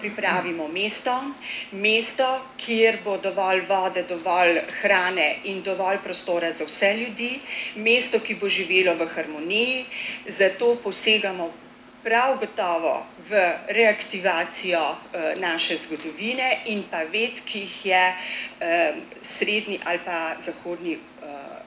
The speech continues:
svet že davno odkril. Kar naprej, prosim. No, ta vprašanja, ki se, s katerimi se seveda res ukvarjamo, je to naša kultura bivanja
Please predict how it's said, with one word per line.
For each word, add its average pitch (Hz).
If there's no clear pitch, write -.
svet 160
že 151
davno 139
odkril. 147
Kar 170
naprej, 151
prosim. 180
No, 214
ta 185
vprašanja, 185
ki 185
se, 170
s -
katerimi 175
se -
seveda 165
res 160
ukvarjamo, 185
je 160
to 170
naša 151
kultura 160
bivanja 160